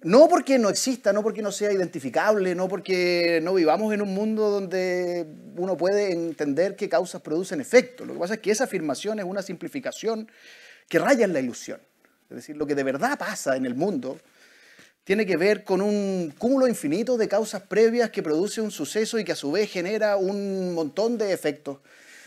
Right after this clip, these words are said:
eh, que no podríamos describir precisamente por su holgura,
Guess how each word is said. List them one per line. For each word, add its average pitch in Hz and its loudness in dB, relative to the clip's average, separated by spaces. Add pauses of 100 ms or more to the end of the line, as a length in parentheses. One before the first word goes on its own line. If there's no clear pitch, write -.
(180)
eh, 147 0
que 170 2
no 208 4
podríamos 226 4
describir 190 -2
precisamente 208 -6
por 208 -2
su 170 -2
holgura, 135 0